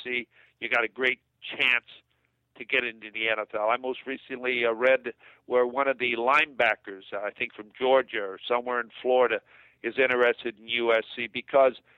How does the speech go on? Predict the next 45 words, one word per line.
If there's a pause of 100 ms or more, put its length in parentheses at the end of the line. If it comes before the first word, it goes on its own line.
(180)
they,
he's
calling
it
linebacker
U (480)
because
of
the
number
of, (100)
uh,
players
who
have
left (160)
U
S
C
recently
and
gone
into
the
N
F
L. (800)
So
I (140)
think
that,
and,
and
I
think
pro-style
quarterbacks
look
at
U
S (100)
C
as
a
chance